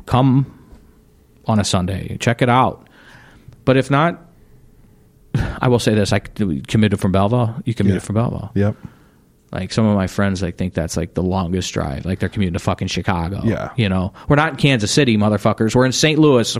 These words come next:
Speaker 1: right across the river.
Speaker 2: Yeah, that river might, might as well be a million miles
Speaker 1: They got a
Speaker 2: wide.
Speaker 1: couple bridges.
Speaker 2: Yeah.
Speaker 1: I know they, I know they suck during the week, but guess what?
Speaker 2: <laughs>
Speaker 1: Church is on Sunday morning, and there's no
Speaker 2: Oh, man.
Speaker 1: traffic.
Speaker 2: It takes me twenty minutes to get
Speaker 1: Right.
Speaker 2: here on
Speaker 1: Excuses
Speaker 2: Sunday morning.
Speaker 1: are like asshole. I mean, s-, well, I used to say a little.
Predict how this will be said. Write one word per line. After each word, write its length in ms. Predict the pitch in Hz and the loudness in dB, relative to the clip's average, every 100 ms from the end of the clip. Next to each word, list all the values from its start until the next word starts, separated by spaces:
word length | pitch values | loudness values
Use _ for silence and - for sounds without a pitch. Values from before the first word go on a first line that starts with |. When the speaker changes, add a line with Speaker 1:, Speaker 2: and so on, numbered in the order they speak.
| - | 0
Speaker 1:
right 140 | 139 | 0
across 300 | 139 135 120 | 2 0 0
the 100 | 117 | 0
river. 260 | 113 107 120 | 2 2 0
Speaker 2:
Yeah, 140 | 120 | 0
that 180 | 107 113 | 2 4
river 220 | 131 127 | 4 4
might, 400 | 120 113 107 - | 4 2 0 -2
might 140 | 117 113 | 0 2
as 100 | 107 | 2
well 140 | 110 | 2
be 120 | 110 | 2
a 60 | 104 | 2
million 400 | 107 110 101 101 | 4 4 4 4
miles 180 | 98 143 | 4 4
Speaker 1:
They 120 | 147 | 4
got 200 | 151 180 | 4 4
a 40 | |
Speaker 2:
wide. 80 | 220 | 2
Speaker 1:
couple 220 | 190 151 | 0 2
bridges. 540 | 123 139 120 104 117 - | 2 2 2 0 0 0
Speaker 2:
Yeah. 80 | 123 | 2
Speaker 1:
I 80 | 131 | 4
know 140 | 156 | 4
they, 380 | 170 156 143 131 | 4 2 2 0
I 80 | 139 | 2
know 120 | 156 | 2
they 140 | 147 | 2
suck 420 | 113 - 180 165 - | 0 0 0 2 2
during 160 | 135 | 2
the 80 | 120 | 4
week, 220 | 156 180 | 4 2
but 100 | 123 | 0
guess 260 | 147 139 - | 2 0 2
what? 240 | 165 - - - | 4 2 0 -16
Speaker 2:
<laughs> 180 | - - | -20 -6
Speaker 1:
Church 260 | - 165 147 | 0 0 2
is 80 | 139 | 0
on 120 | 131 | 2
Sunday 240 | 143 131 | 2 2
morning, 320 | 127 139 135 | 2 2 2
and 80 | 98 | 2
there's 160 | 104 135 | 2 2
no 60 | |
Speaker 2:
Oh, 40 | 131 | 4
man. 60 | 131 | 4
Speaker 1:
traffic. 440 | 127 123 101 90 - | 4 4 2 -2 -6
Speaker 2:
It 100 | - | -2
takes 180 | 151 117 | 0 0
me 80 | |
twenty 300 | 98 - 180 | -2 0 2
minutes 260 | 127 101 95 | 2 0 -2
to 60 | 107 | -2
get 60 | |
Speaker 1:
Right. 60 | 95 | 0
Speaker 2:
here 120 | 98 | 2
on 80 | 90 | 2
Speaker 1:
Excuses 380 | - 104 175 123 | 2 4 6 6
Speaker 2:
Sunday 140 | 131 | 6
morning. 20 | |
Speaker 1:
are 80 | 131 | 4
like 240 | 123 127 135 | 4 2 2
asshole. 380 | 135 139 120 - | 2 2 0 2
I 80 | 135 | 2
mean, 120 | 127 | 2
s-, 160 | - - - - | 0 -6 -12 -12
well, 100 | 135 | -2
I 60 | 123 | 2
used 200 | 117 104 | 2 0
to 60 | 90 | -4
say 160 | 95 | -4
a 60 | 85 | -2
little. 240 | 82 92 | -4 -8